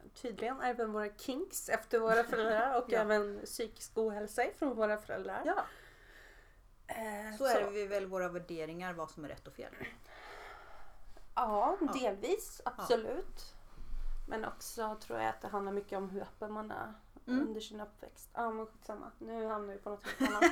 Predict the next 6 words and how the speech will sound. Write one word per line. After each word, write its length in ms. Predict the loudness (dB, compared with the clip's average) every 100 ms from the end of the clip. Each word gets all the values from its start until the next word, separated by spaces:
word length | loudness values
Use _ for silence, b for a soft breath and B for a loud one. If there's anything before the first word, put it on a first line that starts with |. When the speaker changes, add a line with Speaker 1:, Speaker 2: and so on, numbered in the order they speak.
| 4
Speaker 2:
<laughs> 120 | 2
Precis. 440 | 2 4 2 2 2
Speaker 1:
Sorry. 460 | 4 4 4 2 0 -4 -6 -14 -20 -20 -20 -20 -20 -20 -20 -20 -20 B B B B B B B
Speaker 2:
Så 160 | -6 -4
du, 280 | 2 0 -2 -16 -20 -20 -2
så 260 | 4 4